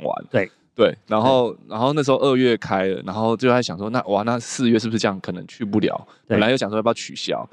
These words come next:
Speaker 2: 对。
Speaker 1: 诶，但后来看看大家，诶，其实都蛮燥的，然后所以我那时候还是照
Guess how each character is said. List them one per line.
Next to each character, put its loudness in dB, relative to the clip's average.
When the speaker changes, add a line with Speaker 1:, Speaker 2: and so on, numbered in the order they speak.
Speaker 2:
对。 -8
Speaker 1:
诶， 0
但 4
后 2
来 4
看 -2
看 -4
大 -2
家， 2
诶， 0
其 2
实 2
都 4
蛮 -4
燥 2
的， -8
然 -10
后 6
所 6
以 6
我 4
那 4
时 2
候 2
还 2
是 0
照 -2